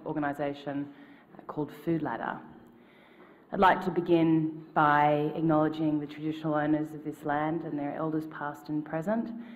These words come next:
and thank them for welcoming me onto this land. It's wonderful to be back,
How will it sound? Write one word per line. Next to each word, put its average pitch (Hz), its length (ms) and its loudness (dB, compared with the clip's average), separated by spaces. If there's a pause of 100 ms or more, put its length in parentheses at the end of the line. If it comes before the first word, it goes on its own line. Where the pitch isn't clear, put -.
(140)
and 160 180 -2
thank 170 280 4
them 127 360 -4 (120)
for 165 80 -4
welcoming 147 480 0
me 143 260 -6
onto 156 260 -4
this 156 200 -12
land. 156 280 -6 (1400)
It's 202 200 2
wonderful 214 380 4
to 196 60 -2
be 185 100 4
back, 160 440 2